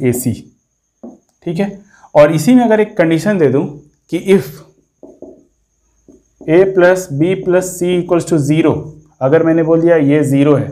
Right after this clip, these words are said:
तो ये पूरा आरएचएस ज़ीरो हो गया, ठीक है। ज़ीरो से अगर मैंने इसको multiply किया तो ये पूरा आरएचएस ज़ीरो हो गया। तो यहाँ क्या बचा, सिर्फ ये, मतलब ए क्यूब प्लस बी क्यूब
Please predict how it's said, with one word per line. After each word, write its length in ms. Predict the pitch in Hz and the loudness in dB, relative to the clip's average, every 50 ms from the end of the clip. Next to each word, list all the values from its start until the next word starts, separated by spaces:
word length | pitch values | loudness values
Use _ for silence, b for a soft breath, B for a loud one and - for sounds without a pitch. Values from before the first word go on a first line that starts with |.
| - - - _ _ _ _ _ _ _ _ _ _ _ _ - | -14 -20 -20 _ _ _ _ _ _ _ _ _ _ _ _ -4
तो 40 | |
ये 140 | 156 156 160 147 | -2 0 0 -2
पूरा 280 | 156 170 175 202 214 202 | 0 0 4 4 4 4
आरएचएस 400 | 190 190 190 190 - 202 - 170 | 4 2 0 -2 -2 -4 -4 -4
ज़ीरो 240 | 180 190 185 185 | -4 -2 -2 0
हो 100 | 180 180 | 0 -2
गया, 200 | 180 180 190 190 - _ _ _ _ _ - | -4 -4 -8 -12 -14 _ _ _ _ _ -8
ठीक 160 | - 185 240 | -6 -2 -2
है। 140 | 254 254 254 b b b b b b b b 123 | -2 -2 -4 b b b b b b b b -2
ज़ीरो 260 | 123 151 160 185 214 | 0 2 4 4 4
से 120 | 214 - 214 | 4 2 2
अगर 140 | 202 208 | 2 2
मैंने 200 | 202 196 196 196 | 2 0 -2 -2
इसको 180 | 190 - - 202 | -4 -4 -2 -2
multiply 400 | 180 170 165 165 165 180 180 180 | -2 -2 -2 -2 0 2 2 2
किया 160 | 180 190 190 185 | 2 0 0 2
तो 100 | 185 185 | 2 2
ये 120 | 180 180 | 2 2
पूरा 260 | 170 170 175 180 190 190 | 0 0 2 4 4 4
आरएचएस 300 | 185 190 175 190 180 170 | 4 2 0 0 -2 0
ज़ीरो 220 | 160 180 180 180 175 | 0 0 0 0 0
हो 80 | 180 180 | 0 -2
गया। 120 | 185 196 196 b b b b b b b b b _ _ _ _ | -4 -8 -10 b b b b b b b b b _ _ _ _
तो 100 | 180 180 | 2 2
यहाँ 280 | 175 170 170 170 196 202 | 4 4 4 2 2 0
क्या 140 | - 220 214 | 2 2 2
बचा, 220 | 185 160 - 143 135 | 4 4 2 2 0
सिर्फ 300 | 135 - - 185 143 131 143 | 0 2 2 2 2 2 0
ये, 300 | 139 131 127 113 - - - - _ _ 127 | 0 0 0 -2 -4 -10 -18 -20 _ _ -8
मतलब 540 | 135 131 131 175 202 302 - - - - _ _ _ _ - | -8 -4 2 2 2 2 2 -4 -16 -20 _ _ _ _ -6
ए 120 | 143 143 143 | -4 -4 -4
क्यूब 260 | 143 143 185 202 190 - - | -2 -2 -4 -4 -4 -6 -6
प्लस 280 | - 147 143 143 143 - 131 | -2 -2 -2 -2 -2 -4 -4
बी 160 | 131 139 143 143 143 | 0 0 0 0 0
क्यूब 180 | - 180 185 | 2 2 0